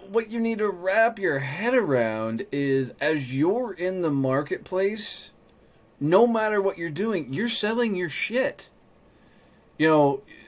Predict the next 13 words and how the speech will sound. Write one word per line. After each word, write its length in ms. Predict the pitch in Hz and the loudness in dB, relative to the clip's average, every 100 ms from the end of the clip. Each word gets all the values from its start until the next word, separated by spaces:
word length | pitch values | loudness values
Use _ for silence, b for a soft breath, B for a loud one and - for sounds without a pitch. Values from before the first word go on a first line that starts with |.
| B B B | B B B
you're, 520 | 151 151 190 208 208 151 | -4 4 6 6 2 -2
you, 320 | 143 135 104 | 0 0 -2
well, 200 | 101 95 - - | -4 -4 -8 -4
you 140 | 117 | 0
better 340 | 139 113 170 247 | 2 6 8 8
be 140 | 139 | 6
fucking 400 | 113 113 101 101 | 0 -2 -2 -6
talking 340 | 117 101 92 98 | -2 -2 -2 -8
to 60 | |
people. 400 | 82 98 87 117 | -8 -8 -6 -4
You 220 | 117 135 | 0 0
better 420 | 139 113 - 214 196 | 0 0 2 4 2
be 580 | 143 135 127 120 117 | 2 2 2 0 -2